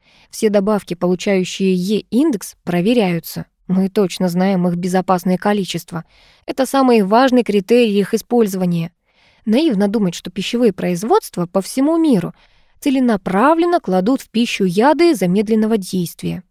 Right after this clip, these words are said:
Думаете, никто это не контролирует? Думаете, все гонятся только за прибылью и готовы напичкать вас пищевыми добавками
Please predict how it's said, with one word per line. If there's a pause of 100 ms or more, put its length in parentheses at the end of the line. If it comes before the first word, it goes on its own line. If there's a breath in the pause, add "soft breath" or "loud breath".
(140)
Думаете,
никто
это
не
контролирует? (560)
Думаете,
все
гонятся
только
за
прибылью
и
готовы
напичкать
вас
пищевыми
добавками